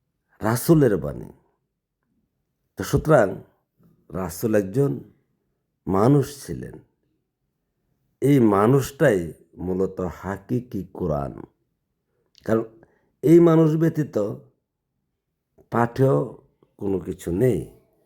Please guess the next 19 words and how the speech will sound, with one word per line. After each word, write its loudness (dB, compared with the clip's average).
আবার 2
এই 0
আয়াতগুলির 2
মধ্যে 2
পাচ্ছেন -2
যে -6
সত্য -8
মিথ্যা 0
পার্থক্যকারী। -6
তো -4
সত্য -2
মিথ্যা 4
পার্থক্য -2
একটা 0
বই 0
দিয়ে 2
হতে 0
পারে 4
না। -2